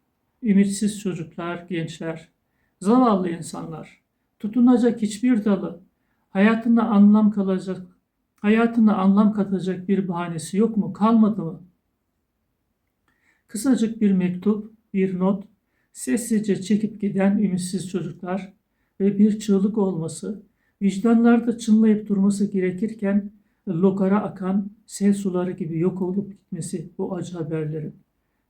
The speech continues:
Ne kötü, ne zalim bir toplumun uzvuyum ben böyle. İçimdeki kötücüllük,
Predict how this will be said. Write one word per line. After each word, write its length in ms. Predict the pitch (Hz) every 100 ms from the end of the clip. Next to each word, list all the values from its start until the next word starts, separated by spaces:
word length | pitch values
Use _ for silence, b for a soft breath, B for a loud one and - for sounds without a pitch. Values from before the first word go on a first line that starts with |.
| -
Ne 160 | 208
kötü, 360 | 202 185 - 180 - _ _ -
ne 260 | 156 190 220
zalim 460 | 233 220 202 190
bir 200 | 190 190
toplumun 500 | 190 180 185 175 165
uzvuyum 480 | 185 175 180 175 156
ben 240 | 165 156
böyle. 360 | 147 151 147 147 - _ _ _ _ -
İçimdeki 640 | 208 247 233 240 - 254
kötücüllük, 960 | - 220 226 196 196 185 170 220 -